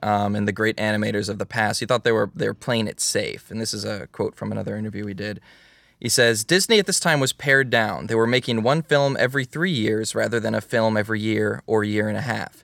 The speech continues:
as they had at Disney's height. Walt had been gone for more than a decade, and the old guys were leaving. The company's thought process was not, 'We have all this amazing machinery, how do we use it to make exciting things?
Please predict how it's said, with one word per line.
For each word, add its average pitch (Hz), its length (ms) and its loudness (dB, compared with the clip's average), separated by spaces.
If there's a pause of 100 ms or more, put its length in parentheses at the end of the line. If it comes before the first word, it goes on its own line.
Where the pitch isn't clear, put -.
(140)
as 113 160 2
they 120 100 4
had 110 280 4
at 104 160 -2
Disney's 104 340 -4
height. - 400 -8 (420)
Walt 147 360 4
had 131 160 2
been 127 140 2
gone 117 280 4
for 107 140 -4
more 135 240 4
than 170 120 2
a 127 100 2
decade, 107 640 -2
and 107 200 0
the 113 120 2
old 139 200 4
guys 107 340 0
were 107 80 -6
leaving. - 400 -10 (300)
The - 80 -6
company's 139 420 0
thought 143 300 4
process 123 480 2
was 113 160 -2
not, 117 420 0 (260)
'We 127 140 0
have 151 220 6
all 156 100 6
this 143 160 2
amazing 139 380 2
machinery, 120 500 2
how 131 160 0
do 139 80 2
we 120 120 0
use 131 260 0
it - 80 -10
to 123 80 -4
make 120 200 0
exciting 117 440 0
things? 113 500 0